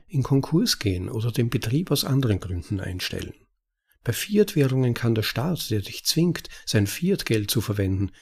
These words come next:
in Konkurs gehen oder aus anderen Gründen aufhören zu existieren. Als Kurzformel könnten wir die oben genannten Fragen Print, Farm, Surf oder auf Deutsch Drucken, Farmen, Anbieten nennen, abgekürzt für kann es gedruckt werden,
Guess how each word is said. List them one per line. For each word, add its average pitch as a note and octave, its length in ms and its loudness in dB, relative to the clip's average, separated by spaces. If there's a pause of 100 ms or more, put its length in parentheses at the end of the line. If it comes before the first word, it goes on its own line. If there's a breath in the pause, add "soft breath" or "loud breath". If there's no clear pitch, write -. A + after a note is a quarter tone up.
in D3+ 160 4
Konkurs D3 540 0
gehen F#2 320 -2 (200)
oder A#2+ 200 0
aus A#2+ 140 0
anderen B2+ 380 2
Gründen F#2 380 -2
aufhören F2+ 400 -8
zu - 140 -8
existieren. - 680 -8 (1160)
Als - 240 -2
Kurzformel D3 640 4
könnten A#2+ 320 4
wir A2 60 6
die A#2+ 140 2
oben C3+ 260 2
genannten A2 440 0
Fragen F#2+ 560 0
Print, D3+ 560 0
Farm, A#2+ 420 0
Surf A#2 640 -2 (200)
oder F#2+ 160 -2
auf E2+ 120 -6
Deutsch - 460 -4
Drucken, C3+ 420 2
Farmen, A2 440 0
Anbieten A2 580 0
nennen, F2+ 360 0 (200)
abgekürzt - 720 -2
für G2 260 2 (220 soft breath)
kann G2 200 0
es F2+ 140 -2
gedruckt - 480 -6
werden, F3 400 0